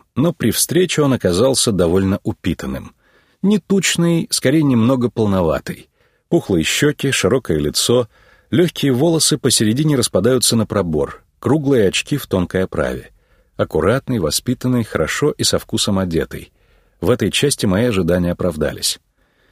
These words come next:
После взаимного приветствия мы устроились в небольшом кабинете лицом друг к другу и заказали угря с пивом.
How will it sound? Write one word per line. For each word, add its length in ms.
После 500
взаимного 520
приветствия 800
мы 160
устроились 580
в 40
небольшом 440
кабинете 540
лицом 400
друг 260
к 20
другу 460
и 100
заказали 640
угря 320
с 100
пивом. 440